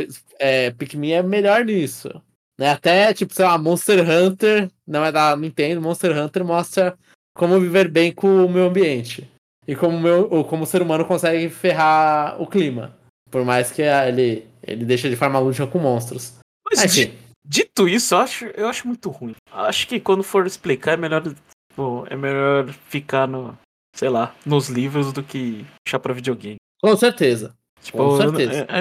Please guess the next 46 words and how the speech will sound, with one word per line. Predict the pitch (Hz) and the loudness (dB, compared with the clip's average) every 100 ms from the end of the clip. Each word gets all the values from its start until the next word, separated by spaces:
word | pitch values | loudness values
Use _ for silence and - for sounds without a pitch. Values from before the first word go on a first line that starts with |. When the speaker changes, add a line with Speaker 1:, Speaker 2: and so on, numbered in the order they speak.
| - | -2
Speaker 2:
eu, | 175 202 | 0 0
eu | |
não, | 247 240 196 190 | 0 -4 -6 -4
eu | 175 | 0
não | 208 | 2
recomendo | 180 180 139 123 120 | 0 -2 -2 -2 -4
essas | - 120 - | -8 -10 -8
coisas, | 120 123 | -8 -8
tipo, | - - 113 117 _ _ _ - | -16 -14 -12 -12 _ _ _ -12
porque | 151 214 | -2 2
às | 220 196 185 | 4 4 4
vezes | 170 196 | 0 0
a | 202 | -2
forma | - - 175 180 | -4 -4 -2 0
que | 175 | -4
a | |
pessoa | - 139 156 | -8 -4 0
vai | 147 147 147 - | 2 0 -2 -8
entender, | 139 143 139 127 120 123 135 143 - | -6 -2 -2 -2 -4 0 2 0 -2
tipo, | - 131 113 - _ _ _ | -10 -8 -8 -10 _ _ _
sei | - | -6
lá, | 127 113 110 | -4 -4 -6
cê, | - 117 - | -10 -12 -6
cê | 143 | -4
tenta | 156 151 | -2 -2
fazer | - 151 | 0 0
o | 147 | 2
paralelo | 151 147 139 139 139 | 2 4 4 2 0
de | 135 | 0
racismo | 139 127 - 175 170 | 0 -2 -4 -4 -4
no, | 165 | -6
sei | 143 143 | -4 -2
lá, | 127 | -2
no | |
Fire | 123 139 135 | 0 -2 -2
Emblem. | 120 117 127 _ _ _ | -4 -6 -10 _ _ _
Ele | 139 143 | -2 2
vai | 156 | 2
achar | 156 175 | 2 0
que, | 160 | 2
às | 135 127 143 | 2 2 2
vezes | 143 170 | 2 0
ele | 160 151 | 0 2
vai | 151 | 2
achar | 156 - | 2 0
que | 156 | -2